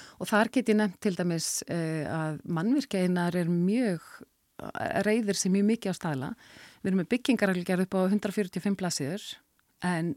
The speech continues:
í henni er vísað í staðla upp á tugi þúsunda blaðsíðna.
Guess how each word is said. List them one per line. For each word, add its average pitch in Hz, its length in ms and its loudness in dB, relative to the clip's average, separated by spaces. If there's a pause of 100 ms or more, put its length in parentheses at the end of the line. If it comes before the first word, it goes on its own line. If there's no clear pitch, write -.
í 247 240 0
henni 185 340 2
er 185 120 -2
vísað 214 340 -2
í 190 80 -4
staðla 220 340 -2
upp 185 160 -8
á 180 60 -8
tugi 277 320 2
þúsunda 180 560 -4
blaðsíðna. 190 380 -6